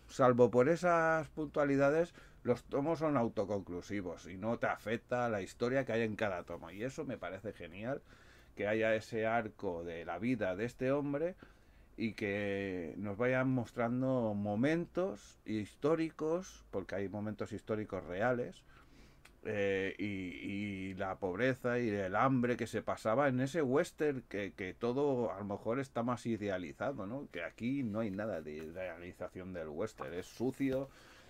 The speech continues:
es cruel, con todos, todo el mundo pasa hambre, aquí, eh, bueno, aquí el rico es rico, pero no lo pasa bien tampoco el rico.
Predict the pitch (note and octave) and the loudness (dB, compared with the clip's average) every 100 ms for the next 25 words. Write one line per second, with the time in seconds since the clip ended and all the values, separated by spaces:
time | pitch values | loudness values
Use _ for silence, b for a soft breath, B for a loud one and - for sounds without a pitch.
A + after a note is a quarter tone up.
0 | B - G2+ - - B2 G2 F2+ G2+ B2+ | B -8 -8 -8 -2 0 0 0 2 2
1 | C#3+ D#3 B B B - A#2 F2 E2 - | 2 -2 B B B 2 2 2 -2 6
2 | D3 B2+ G2+ - - A2 A2 G#2+ G#2+ G2 | 6 8 4 2 2 4 4 2 0 -2
3 | E2 - E2 D2+ F#2 C3 C3+ C#3 G#2+ F#2+ | -4 -4 -4 -2 0 2 4 4 4 2
4 | A2 A#2 G2+ B2+ A2+ F#2 G#2+ G2+ G2 A2+ | 0 2 2 2 0 -4 -4 -4 -2 -4
5 | A2 B2+ G#2+ A2 B2+ D#3 C3+ G2+ G2 A2+ | 2 2 4 0 -2 0 2 0 0 6
6 | C3+ B2+ A2+ G2 F#2 A2+ A2 F#2 E2+ F#2+ | 6 6 0 -2 -2 0 -2 -4 -6 -6
7 | E2+ F2 D#2+ D#2+ D#2+ A#1+ C2+ A#1 | -6 -6 -6 -10 -12 -12 -12 -14